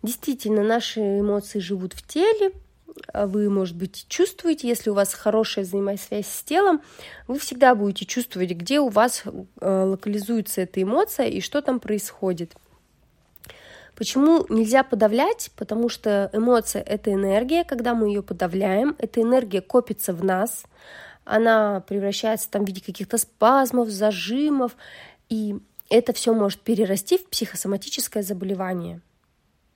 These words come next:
Это может перерасти там в какой-то продолжительный стресс, далее потом это может быть в депрессию, когда вы не будете проявлять эмоции.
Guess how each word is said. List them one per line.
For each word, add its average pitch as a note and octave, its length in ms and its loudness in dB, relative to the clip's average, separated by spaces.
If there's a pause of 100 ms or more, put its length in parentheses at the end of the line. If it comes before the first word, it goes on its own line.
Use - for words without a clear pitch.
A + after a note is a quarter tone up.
(840)
Это B3 220 0
может A3 260 -2 (580)
перерасти G#3 580 -2
там E3+ 240 -4
в - 60 -12
какой-то F#3+ 320 -8
продолжительный F#3+ 720 -4
стресс, F4+ 640 2
далее G3 320 0
потом F#3 300 -4
это F3 140 -8
может E3+ 260 -4
быть E3 220 -10
в E3 60 -18
депрессию, D4 720 0
когда B3+ 300 -2
вы B3 80 0
не B3 100 0
будете A#3 280 -4
проявлять G#3+ 500 -4
эмоции. G3+ 580 -8